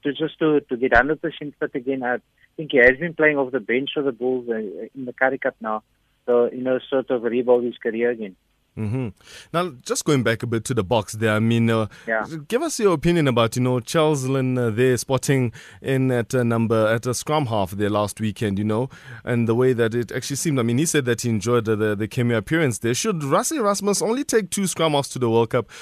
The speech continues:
Speaker 2: or what do you think?
Speaker 1: No, I don't think so. I, I think he's a brilliant, uh, uh, wing and fullback.
Speaker 2: Mm-hmm.
Speaker 1: Uh, I think he could, he could even start at fullback, uh, considering, uh, perhaps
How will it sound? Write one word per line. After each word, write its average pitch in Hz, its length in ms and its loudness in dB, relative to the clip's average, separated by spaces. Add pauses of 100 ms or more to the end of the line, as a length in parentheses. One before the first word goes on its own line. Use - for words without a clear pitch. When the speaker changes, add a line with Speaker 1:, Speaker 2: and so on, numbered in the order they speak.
(160)
Speaker 2:
or 110 200 0
what 131 140 0
do - 80 -6
you 107 80 0
think? - 380 -10 (960)
Speaker 1:
No, 131 180 4
I 151 340 10
don't 160 220 2
think 165 280 -2
so. 135 160 8
I, 120 380 4
I - 40 -2
think 160 240 -6
he's 131 140 -2
a 123 80 2
brilliant, 143 580 2
uh, 127 340 0
uh, 120 60 0
wing 139 400 0
and 127 220 -6
fullback. 151 460 0 (120)
Speaker 2:
Mm-hmm. 110 280 -6 (240)
Speaker 1:
Uh, 123 240 6
I 135 180 6
think 165 180 -4
he 147 100 0
could, 143 340 -2
he 127 160 -4
could 131 240 -6
even 143 360 -2 (140)
start 151 260 2
at 135 120 0 (100)
fullback, 135 400 0 (140)
uh, 110 180 -6 (340)
considering, 139 680 0 (360)
uh, 123 220 0
perhaps 135 280 6